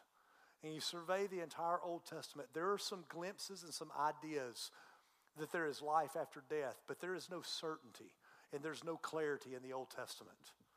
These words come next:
There's a hope, there's a we think, there's a maybe. And there are some statements in the Old Testament that indicate maybe there's something that happens after that.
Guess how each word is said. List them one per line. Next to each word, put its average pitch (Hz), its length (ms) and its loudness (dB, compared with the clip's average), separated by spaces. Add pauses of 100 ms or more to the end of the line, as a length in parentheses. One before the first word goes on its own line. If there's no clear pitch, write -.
(640)
There's 202 200 10
a 185 100 12
hope, 214 480 4 (460)
there's 180 180 4
a 175 220 8
we 196 140 4
think, 214 400 0 (600)
there's 180 200 4
a 175 80 6
maybe. 170 440 4 (880)
And 165 80 4
there 214 100 12
are 214 60 10
some 214 180 0
statements 226 680 4
in 208 60 -4
the 208 120 2
Old 208 160 4
Testament 196 400 2
that 175 120 -2
indicate 196 540 2
maybe 196 260 2
there's 202 220 4
something 185 360 -2
that 175 100 -4
happens 170 420 0
after 147 280 2
that. 131 260 2